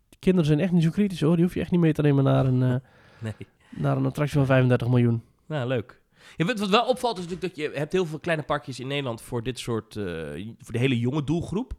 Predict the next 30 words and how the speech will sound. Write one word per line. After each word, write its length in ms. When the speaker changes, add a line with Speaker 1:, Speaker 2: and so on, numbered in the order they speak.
Speaker 2:
Hè, 120
dus 200
echt, 260
eh, 80
voor 240
Speaker 1:
Ja. 60
Speaker 2:
gezinnen 240
met 120
kinderen. 380
In 120
de 80
V 80
S 60
bijvoorbeeld 380
zie 140
je 60
dat 160
met, 180
met 180
funspots 600
en 80
dat 120
soort 140
zaken, 300
dit, 180
ook 220
dit 80
Speaker 1:
Ja. 60
Speaker 2:
soort 160
parken 360